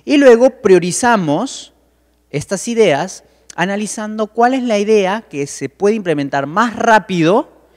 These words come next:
y que tiene mayor impacto en el problema, que soluciona de mayor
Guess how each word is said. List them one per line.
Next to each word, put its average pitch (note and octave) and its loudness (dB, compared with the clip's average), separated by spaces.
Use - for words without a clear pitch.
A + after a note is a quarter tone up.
y F3 -6
que F3+ -8
tiene G3+ -6
mayor F#3+ 2
impacto F3 -2
en D#3 -4
el C3+ -4
problema, A2+ -8
que B2+ -16
soluciona C#3 -8
de D#3+ -2
mayor C#3+ -4